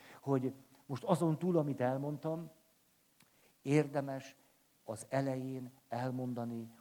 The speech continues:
hogy hogy vagyok. Hogy hogyan érzem magam. És ha nem tudok szavakat arra, hogy hogyan érzem magam, akkor mondjak egy hasonlatot. Hogy leülök, és tehát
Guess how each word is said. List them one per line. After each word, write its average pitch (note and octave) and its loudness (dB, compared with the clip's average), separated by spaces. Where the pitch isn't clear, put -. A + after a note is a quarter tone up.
hogy G2+ -12
hogy A#2 -4
vagyok. G#2+ -10
Hogy - -8
hogyan C3+ -4
érzem A#2+ -4
magam. G#2 -4
És - -12
ha A2 -10
nem C#3+ -2
tudok B2+ -8
szavakat C3 -4
arra, B2+ -4
hogy G#2+ -10
hogyan C3 -2
érzem A2 -8
magam, C#3 -6
akkor A#2 -8
mondjak B2+ -4
egy A2+ -8
hasonlatot. G#2+ -8
Hogy G#2 -10
leülök, D3+ 2
és C#3 -6
tehát D3 0